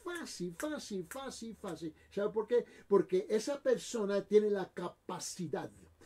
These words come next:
tiene la habilidad, tiene la facilidad, ¿ves? De articular palabras, ¿ves? Palabras bíblicas, palabras cristianas, tiene la fraseología, ¿sí?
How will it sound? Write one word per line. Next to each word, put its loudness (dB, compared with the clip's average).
tiene 6
la 0
habilidad, 2
tiene 6
la 0
facilidad, -2
¿ves? 4
De 8
articular -2
palabras, 0
¿ves? 2
Palabras 2
bíblicas, 0
palabras 0
cristianas, -6
tiene 2
la 0
fraseología, -2
¿sí? 0